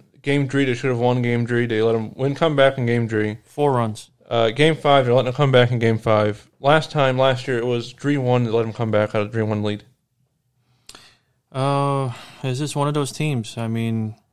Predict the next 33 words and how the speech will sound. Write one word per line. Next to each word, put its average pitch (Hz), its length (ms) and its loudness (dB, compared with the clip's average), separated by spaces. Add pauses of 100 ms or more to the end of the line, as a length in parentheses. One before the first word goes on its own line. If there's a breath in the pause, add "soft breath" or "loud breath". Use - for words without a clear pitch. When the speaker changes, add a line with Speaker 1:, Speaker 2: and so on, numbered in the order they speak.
(540)
Speaker 2:
Buffalo 120 320 -6
Bills 120 340 -4
got 117 320 -8
to 117 320 -20
the 117 220 -10
A 120 140 -2
F 117 80 -6
C 127 120 -4
Championship 127 640 -4
in 123 80 -2
the 120 80 -2
nineties, 120 440 -2
five 113 340 -6
straight, 123 300 -8 (300)
five 117 200 -2
straight - 260 -6
times, 135 320 -2
went 123 140 -4
to - 40 -8
the 127 60 -4
Super 139 240 -8
Bowl, 135 400 -4 (220 soft breath)
what, 123 200 -8
four 131 220 -2
times, 151 420 -2
and 123 280 -4
they 123 140 -2
came 127 260 -4
out - 160 0
with 120 100 -8
no 123 140 -2
Super 131 280 -6
Bowls. 113 360 -8